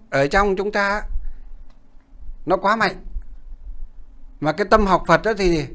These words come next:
quá yếu. Mặc dù đã học Phật, gặp Phật rồi, học Phật rồi, nghe Pháp rồi, nhưng mà cái tâm gì? Tâm Phật, tâm học Phật chúng ta quá yếu. Mà tâm chúng sinh của chúng ta thì quá mạnh. Thế nào là tâm chúng sinh?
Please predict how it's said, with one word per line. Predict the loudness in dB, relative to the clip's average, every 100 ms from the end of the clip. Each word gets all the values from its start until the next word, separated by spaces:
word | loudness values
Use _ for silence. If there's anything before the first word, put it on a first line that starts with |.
| -4
quá | 0 2
yếu. | 0 -4 -6 -18 -20 -20 -8 4
Mặc | 6 6
dù | 6 6
đã | 6
học | 4 0 2
Phật, | 0 0 -4 -8 -10 -12 -12 -6 2
gặp | 2 4
Phật | 0 2
rồi, | 4 4 4
học | 0 0
Phật | -2 0
rồi, | 2 2
nghe | 4 4
Pháp | 4 4
rồi, | 6 6 4 0 -14 -2 2
nhưng | 6
mà | 6
cái | 4
tâm | 6 6 6
gì? | 2 2 0
Tâm | 2
Phật, | 2 0 -2 -20 -8
tâm | -2 0
học | 0 0
Phật | -2
chúng | -2
ta | -2
quá | -2 -2 0
yếu. | 0 -2 -8 -14 -8
Mà | -6 4
tâm | 4 6
chúng | 2 4
sinh | 4 4
của | 2
chúng | 0 0
ta | 0 -2
thì | -4
quá | -6 -6
mạnh. | -4 -4 -2 0
Thế | 4
nào | 4
là | 4
tâm | 2
chúng | 2 0
sinh? | 2 2